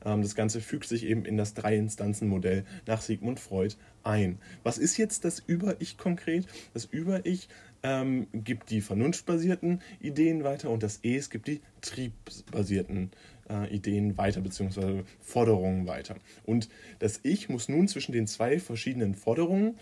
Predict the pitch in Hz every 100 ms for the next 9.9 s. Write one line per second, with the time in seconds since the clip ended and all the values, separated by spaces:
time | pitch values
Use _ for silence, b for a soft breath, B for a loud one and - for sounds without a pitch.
0 | B - 98 104 98 92 - 101 107 95
1 | - 104 98 - 113 127 - 143 135 139
2 | - 90 B B - 117 107 117 117 113
3 | - 113 117 107 - 120 117 113 - 123
4 | 156 170 185 113 113 101 - 180 - B
5 | B - 127 170 151 - 156 220 B B
6 | - 113 - 123 190 - 175 135 131 147
7 | 175 - 135 139 143 - 113 - 110 110
8 | 107 110 - 117 107 107 92 92 - -
9 | 98 - B B 110 104 117 185